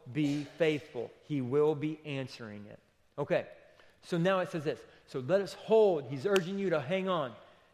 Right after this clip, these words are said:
Next sentence says, "And let us consider how we may spur one another on toward love and good deeds." Guys, this is, this is paramount that you understand this. When he says, "Let us consider," he is saying,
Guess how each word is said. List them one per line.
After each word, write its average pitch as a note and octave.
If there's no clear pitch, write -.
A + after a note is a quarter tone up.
Next D#3+
sentence D#3+
says, D3
"And D3
let G3
us G#3+
consider F3
how D#3
we E3
may E3
spur D#3+
one F3
another F3+
on E3
toward D3+
love E3+
and D3
good D3+
deeds." D#3
Guys, D#3+
this D#3+
is, D#3+
this D3+
is C#3+
paramount C#3
that D#3
you D#3
understand C#3+
this. A2+
When C#3+
he G#3
says, F3+
"Let F#3+
us F#3
consider," F#3
he A3+
is G3
saying, F#3